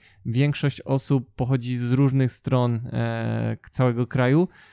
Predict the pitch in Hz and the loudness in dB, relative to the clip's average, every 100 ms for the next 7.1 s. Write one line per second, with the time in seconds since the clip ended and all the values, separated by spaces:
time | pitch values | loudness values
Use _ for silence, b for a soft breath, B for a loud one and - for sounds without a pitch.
0 | b 135 143 - - 156 - 147 - - | b 0 0 0 0 0 0 -6 -6 -2
1 | 165 165 147 127 135 135 135 127 120 131 | 0 0 -2 -2 -2 0 0 -2 -4 0
2 | 147 143 143 - 127 135 151 147 131 147 | 0 0 -2 -2 -2 2 2 0 0 0
3 | 139 - 139 135 139 120 120 139 110 120 | 0 0 -2 -2 -6 -4 -2 -2 -2 -10
4 | - - - 139 185 131 - 120 - B | -14 -10 -4 0 0 0 -2 -4 -6 B
5 | B 127 139 131 139 - - 127 135 135 | B 0 2 2 0 -4 -2 0 2 0
6 | 127 - 127 123 120 120 117 117 117 117 | -2 -2 -2 -2 -2 -2 -2 -2 -4 -4
7 | 117 | -6